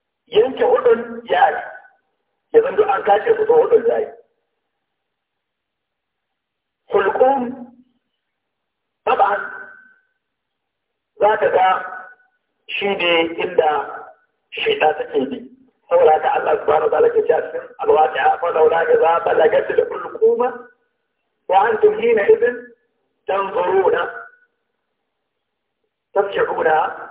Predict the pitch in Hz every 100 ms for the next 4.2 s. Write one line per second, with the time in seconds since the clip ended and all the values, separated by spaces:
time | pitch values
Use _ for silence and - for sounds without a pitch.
0 | - - - 202 196 165 151 190 - -
1 | - _ _ _ _ _ _ _ _ _
2 | _ _ _ - 427 403 190 - - 214
3 | - 208 - 202 190 175 165 196 190 208
4 | 240